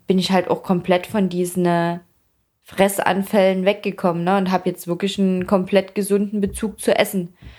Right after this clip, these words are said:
und kann wirklich hier Scheißdreck-Schubladen haben, die ich früher beim Anfall da geleert hätte. Und das kann sich halt teilweise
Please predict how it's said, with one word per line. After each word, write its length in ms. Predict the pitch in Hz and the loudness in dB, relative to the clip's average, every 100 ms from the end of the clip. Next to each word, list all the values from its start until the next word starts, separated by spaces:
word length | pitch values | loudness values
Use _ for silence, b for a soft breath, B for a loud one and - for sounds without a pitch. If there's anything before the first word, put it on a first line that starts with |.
| B | B
und 140 | 185 180 | -4 0
kann 280 | 180 180 180 | 0 0 -2
wirklich 320 | 180 - - | -4 -6 -4
hier 80 | 190 | -2
Scheißdreck-Schubladen 1120 | - 180 190 - 196 - 220 214 208 208 220 | 0 -2 -2 -6 -4 -2 0 2 2 0 -2
haben, 240 | 220 214 | 0 0
die 120 | 202 190 | 0 0
ich 100 | - | -2
früher 720 | - - - - 226 220 202 | -10 -14 -14 -2 4 4 6
beim 240 | 196 196 | 4 4
Anfall 420 | 180 202 226 190 | 0 0 2 4
da 180 | 185 185 | 4 2
geleert 420 | 185 185 185 180 | 2 2 2 0
hätte. 340 | 180 165 165 - b b b b b - | -4 -2 -4 -6 b b b b b -2
Und 140 | 175 | 0
das 160 | 175 - | 0 2
kann 200 | 170 175 | 0 0
sich 160 | 175 | 0
halt 200 | 190 175 | 0 2
teilweise 760 | 190 160 175 170 175 170 175 | 0 2 2 2 2 0 0